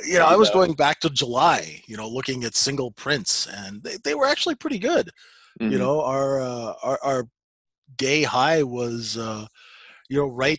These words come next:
Speaker 1: in, uh, a set of single prints from way back.
Speaker 2: Wow.
Speaker 1: And, uh, yeah, so that's the nice thing about profile. It, you know, it can kinda help tailor your expectations. You can, actually, I can see where a trend day is going now. Once, you know, I get my, uh,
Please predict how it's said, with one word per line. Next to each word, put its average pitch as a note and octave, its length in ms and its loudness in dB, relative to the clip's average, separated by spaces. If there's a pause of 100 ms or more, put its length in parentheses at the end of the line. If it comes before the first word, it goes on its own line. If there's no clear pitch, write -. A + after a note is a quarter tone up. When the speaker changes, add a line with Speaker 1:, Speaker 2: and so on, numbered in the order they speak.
(100)
Speaker 1:
in, C3 400 -6
uh, A#2+ 260 -6 (120)
a A2+ 60 -6
set C3+ 220 2
of A#2+ 60 0
single C3+ 280 -2
prints C#3 340 -6
from F#2+ 400 -12 (100)
way F#3+ 140 2
back. - 240 -10 (560)
Speaker 2:
Wow. G2+ 180 -4
Speaker 1:
And, A2+ 260 -8 (220)
uh, G#2 260 -12 (200)
yeah, C#3 380 -2
so D3 480 2
that's E3+ 240 0
the F3+ 80 0
nice C3 220 -2
thing G#2+ 100 -10
about F#2+ 220 -16
profile. - 500 -14
It, - 80 -20 (100)
you - 140 -20
know, - 140 -20
it - 120 -20
can - 140 -14
kinda G2 280 -12
help F#2 160 -12 (120)
tailor G2 240 -12
your E2+ 220 -18
expectations. - 760 -14
You F2+ 140 -20
can, D#2+ 100 -20 (540)
actually, C#3+ 240 2
I C3+ 40 0
can A2+ 140 -6
see F#3 320 4
where C#3 220 0
a A2+ 40 -8
trend C3+ 320 -4
day A#2+ 120 -4
is G2+ 100 -10
going A#2 300 -12
now. F2+ 180 -14
Once, C3 420 0 (100)
you C3 100 -14
know, A2+ 100 -10
I G#2 100 -10
get A2+ 220 -10
my, F#2 420 -12
uh, E2 280 -10